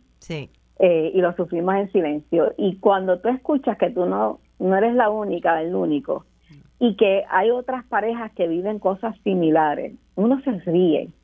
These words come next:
Speaker 2: y uno se libera de esa tensión de, "Caramba, entonces sé que escogí mal o no debo estar". No, no, no, es que hay cosas que, que son parte de esa relación y esa convivencia.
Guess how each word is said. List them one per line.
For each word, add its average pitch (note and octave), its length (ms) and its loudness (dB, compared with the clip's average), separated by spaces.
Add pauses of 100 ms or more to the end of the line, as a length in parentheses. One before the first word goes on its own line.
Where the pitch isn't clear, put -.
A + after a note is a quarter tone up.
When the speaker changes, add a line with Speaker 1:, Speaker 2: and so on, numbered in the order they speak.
(340)
Speaker 2:
y F#3 140 4
uno A#3 300 4
se G#3+ 100 2
libera D3+ 540 2
de E3 80 -2
esa F#3 220 -2
tensión G3+ 640 -2
de, D#3+ 300 2 (460)
"Caramba, D#3+ 340 0
entonces D#3 400 -12
sé A#3 100 -2
que A#3 100 -4
escogí D#3 420 -2
mal C#3 400 0 (100)
o D#3+ 100 2
no D3 180 2
debo D3+ 180 2
estar". D#3+ 340 -2
No, F#3+ 260 0
no, C4 120 2
no, C#4+ 240 0
es F#3 160 0
que - 80 -2
hay G#3+ 80 0
cosas B3 380 -4
que, G#3 260 -2 (340)
que G3+ 140 2
son A#3 180 0
parte A#3 420 0
de G3+ 100 0
esa A#3 200 -4
relación A3+ 640 0
y G3 40 0
esa F#3 220 -2
convivencia. G3+ 840 -2